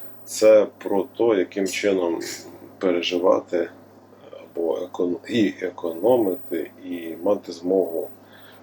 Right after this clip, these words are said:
під час відсутності світла, е, доступ до благ цивілізації в умовах України. От у нас травня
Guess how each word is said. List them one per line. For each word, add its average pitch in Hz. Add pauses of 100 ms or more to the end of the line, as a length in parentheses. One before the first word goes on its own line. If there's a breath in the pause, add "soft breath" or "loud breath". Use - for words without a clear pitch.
(160 loud breath)
під -
час 90
відсутності 90
світла, - (1040)
е, 82
доступ 90 (120)
до 90
благ 85
цивілізації 90 (220)
в 90
умовах 87
України. 90 (420)
От -
у -
нас - (260)
травня 92